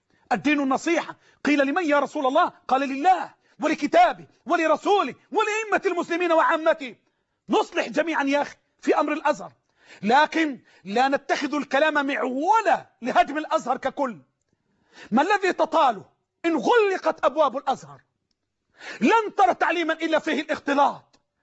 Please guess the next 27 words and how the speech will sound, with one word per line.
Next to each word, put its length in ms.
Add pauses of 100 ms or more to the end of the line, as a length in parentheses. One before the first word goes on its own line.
(140)
هذا 260
ما 120
فيه 180
اختلاط. 640 (640)
ثانياً، 520 (540)
لن 360
ترى 160
حفظاً 340
لكتاب 480
الله 200
جل 360
وعلا، 320 (440)
لأن 280
حفظ 240
القرآن 480
إنما 240
هو 100
في 80
الأزهر. 500 (840)
لن 340
ترى 160
تعليما 380
للفقه 460
ولا 200
للحديث 480
إلى 240
آخره، 320